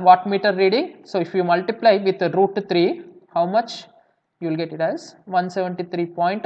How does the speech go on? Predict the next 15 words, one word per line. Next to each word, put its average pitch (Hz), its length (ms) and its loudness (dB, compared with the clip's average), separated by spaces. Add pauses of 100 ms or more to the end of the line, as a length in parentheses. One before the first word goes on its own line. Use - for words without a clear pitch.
(280)
two 247 340 -4
V 180 280 -10 (100)
A 147 320 -10
R, 139 180 -6 (560)
right? - 300 -2 (240)
So - 200 -10
option 147 300 -2
D 165 140 0
is 165 100 -4
the 349 180 0 (160)
correct - 300 -6
one. - 120 -18 (280)
Okay, 240 160 -6
simple 170 260 -6
question, 139 280 -12